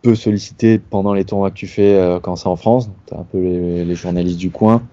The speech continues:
Ça arrive de temps en temps qu'il y ait, euh, quelques sollicitations en dehors, mais c'est très rare. Et là, c'est sûr qu'il y en a, il y en a un peu plus, encore plus depuis le confinement où tout le monde demande un peu comment on gère ça, quoi. <laughs> Mais il y en a un petit peu plus quand même.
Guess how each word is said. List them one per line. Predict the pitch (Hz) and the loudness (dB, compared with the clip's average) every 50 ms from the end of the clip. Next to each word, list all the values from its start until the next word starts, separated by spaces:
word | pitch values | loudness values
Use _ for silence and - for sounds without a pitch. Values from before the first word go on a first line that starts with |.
| _ _ | _ _
Ça | - - - | -12 -6 -2
arrive | 85 90 95 | 2 2 4
de | 95 101 | 4 2
temps | 92 - 101 95 92 | 0 0 -2 -2 -2
en | 92 90 | -2 -2
temps | 85 107 101 101 101 | 0 0 0 0 -2
qu'il | - - 95 | -2 -2 0
y | 87 | 0
ait, | 87 87 87 | 0 0 0
euh, | 82 | -2
quelques | - - - - 90 | -4 -6 -10 -12 -12
sollicitations | - - 95 95 85 - 95 90 - - 95 87 - 95 90 | -4 -2 -2 -2 -2 -4 -12 -10 -2 -2 -2 0 0 -2 0
en | 90 90 | 0 2
dehors, | 87 98 98 101 92 82 | 4 6 6 6 4 2
mais | 80 78 | -2 -6
c'est | - - 82 | -8 -14 -16
très | - - 90 | -6 -2 0
rare. | 87 90 95 110 117 113 - _ _ _ - - - - _ - - | 0 2 2 0 0 -4 -10 _ _ _ -20 -20 -20 -20 _ -14 -2
Et | - | 2
là, | 95 101 | 4 4
c'est | 110 - - | 4 2 -8
sûr | 82 - - 110 107 | -8 0 0 0 0
qu'il | - - | 0 -6
y | 101 | -6
en | 90 90 | -4 -4
a, | 90 90 90 90 90 87 87 90 | -4 -2 -2 -2 -2 -2 -2 -2
il | 90 | -2
y | |
en | 87 87 | -2 -2
a | 90 | -2
un | 90 90 85 | -2 -2 -2
peu | - 104 | -4 -6
plus, | 92 - - 104 101 - - - _ - _ _ _ | -6 -4 -6 -6 -6 -6 -10 -18 _ -20 _ _ _
encore | - - - 98 87 | -8 0 0 0 0
plus | - - 117 110 | 2 -2 -2 0
depuis | 101 92 87 110 | 0 0 0 -2
le | 95 95 | -2 -2
confinement | 104 90 - - 95 101 104 110 104 | -6 -6 -4 -4 -2 0 2 2 0
où | 90 85 85 85 82 - | 0 -2 -4 -6 -8 -8
tout | - - | -6 -4
le | 98 | -4
monde | 98 104 98 | -2 0 0
demande | 95 92 95 95 95 | 0 0 0 0 -2
un | 92 90 | -2 -4
peu | 85 - 98 | -2 -4 -4
comment | - - 92 92 92 92 | -2 -2 -4 -4 -4 -6
on | 92 | -4
gère | 92 95 92 - | -4 -4 -6 -2
ça, | - 101 87 | -2 -2 -2
quoi. | - - - - 110 - - - 135 127 123 - | -2 -6 -10 -10 -10 -10 0 0 0 0 4 0
<laughs> | 123 - - - - - - - - - - - _ _ _ _ _ _ _ - 90 90 92 _ | 0 0 0 -8 -6 -6 -6 -6 -8 -20 -20 -20 _ _ _ _ _ _ _ -8 -8 -8 -8 _
Mais | 101 98 92 _ _ | -4 -4 -4 _ _
il | 101 107 | 2 4
y | |
en | 107 | 4
a | 107 | 4
un | 104 104 | 4 2
petit | 104 - | 0 -2
peu | - - 110 | 0 0 0
plus | 107 120 110 - | 0 0 -6 -4
quand | - 92 | -4 -4
même. | 85 - | -4 -4